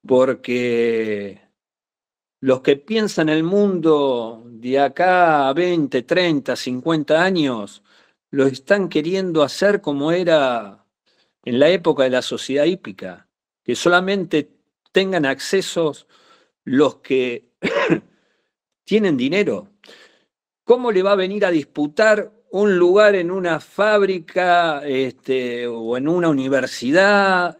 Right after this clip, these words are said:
este, el hijo de un laburante al hijo de, este, un pudiente?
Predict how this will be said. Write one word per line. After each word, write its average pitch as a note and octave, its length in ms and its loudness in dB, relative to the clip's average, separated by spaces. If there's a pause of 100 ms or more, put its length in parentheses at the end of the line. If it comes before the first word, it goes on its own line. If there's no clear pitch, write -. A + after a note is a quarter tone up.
este, A#2 720 -6
el F3 100 0
hijo F3+ 300 0
de F3+ 80 2
un F3 360 -4
laburante F3 880 -2 (680)
al D#3 260 2
hijo F3+ 640 -4 (480)
de, E3+ 640 0 (180)
este, A#2 560 -4
un E3 280 0
pudiente? G2 800 -8